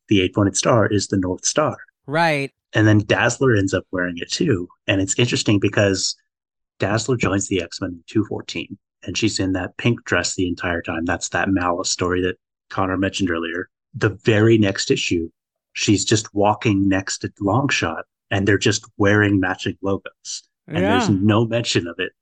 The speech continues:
Speaker 1: like, where the new costume came from or why she has the same thing. It's great.
Speaker 2: Interesting. Gabe Fetzko writes, "Hello to the most exultant potentate of mutants and esteemed guest.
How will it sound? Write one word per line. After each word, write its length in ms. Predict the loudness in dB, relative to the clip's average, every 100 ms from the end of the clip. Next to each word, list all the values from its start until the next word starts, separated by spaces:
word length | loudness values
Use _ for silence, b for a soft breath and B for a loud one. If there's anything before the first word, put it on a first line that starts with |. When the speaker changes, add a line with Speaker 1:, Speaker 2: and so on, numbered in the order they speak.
| -8
Speaker 1:
like, 180 | -6
where 220 | -2 -2 -2
the 100 | -4
new 120 | -4
costume 420 | -2 -2 -2 -6
came 220 | -4 -4
from 280 | -4 -6 -6
or 120 | -8
why 480 | -4 -2 0 -2 -4
she 300 | -6 -8 -8
has 280 | -6 -6 -6
the 80 | -6
same 280 | -4 -4 -4
thing. 440 | -2 0 0 -2 -8 _
It's 160 | -4 -2
great. 220 | -2 -4 -6 _ _
Speaker 2:
Interesting. 580 | -18 -18 -20 -20 -20 -20 _ _ _ _ _ _ _
Gabe 240 | 0 2 0
Fetzko 580 | 0 0 0 0 2 2
writes, 320 | 0 -2 -4
"Hello 220 | -4 -4
to 100 | -4
the 80 | -4
most 220 | -4 -6
exultant 460 | -6 -6 -6 -6 -8
potentate 400 | -8 -4 -4 -4
of 80 | -4
mutants 280 | -8 -6
and 80 | -4
esteemed 400 | -4 -4 -6 -4 -2
guest. 440 | -2 -2 -4 -12